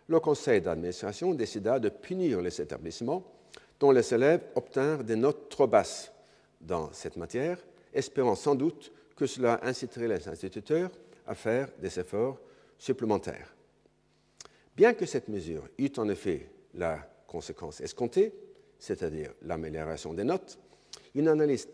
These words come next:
détaillée des réponses des élèves montre que ce succès fut obtenu par une falsification systématique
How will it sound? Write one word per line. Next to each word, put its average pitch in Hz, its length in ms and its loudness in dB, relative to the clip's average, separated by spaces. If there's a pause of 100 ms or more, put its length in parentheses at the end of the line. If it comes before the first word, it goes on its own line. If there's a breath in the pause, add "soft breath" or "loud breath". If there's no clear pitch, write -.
détaillée 117 640 -2
des 101 80 0
réponses 92 380 0
des 92 220 -4
élèves 170 320 -2 (500 loud breath)
montre 175 420 4 (400)
que 156 100 -2
ce 147 180 -2
succès 139 440 -4
fut 131 240 -4
obtenu 107 420 -2 (360 loud breath)
par 110 80 2
une 101 80 0
falsification - 840 -4
systématique - 760 -6